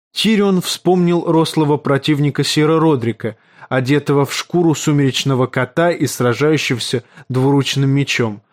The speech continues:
Но когда он обнаружил его тело, на каменистой земле убитый не показался ему высоким.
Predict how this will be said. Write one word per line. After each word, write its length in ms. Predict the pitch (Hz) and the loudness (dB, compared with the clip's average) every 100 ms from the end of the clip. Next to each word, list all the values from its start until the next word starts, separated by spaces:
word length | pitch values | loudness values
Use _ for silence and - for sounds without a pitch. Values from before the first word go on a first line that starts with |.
| _ _ | _ _
Но 80 | 123 | -6
когда 320 | 120 139 160 | -2 0 2
он 100 | 151 | 2
обнаружил 540 | 147 139 143 139 131 127 | 0 0 0 0 0 -2
его 260 | 117 123 | 0 0
тело, 420 | 123 - 180 196 160 _ _ - | 0 0 2 2 -2 _ _ -6
на 100 | 131 | -4
каменистой 520 | 143 160 202 - 156 | 0 0 0 0 0
земле 400 | 120 131 135 180 | 0 0 2 2
убитый 500 | 151 135 120 170 165 | 2 -2 -2 -2 0
не 140 | 147 143 | 2 0
показался 760 | 127 143 135 127 123 - 127 | -2 -2 0 2 0 -2 -2
ему 280 | 120 123 123 | 0 0 0
высоким. 680 | 120 - 131 117 - 113 | -2 -2 -2 -2 -4 -10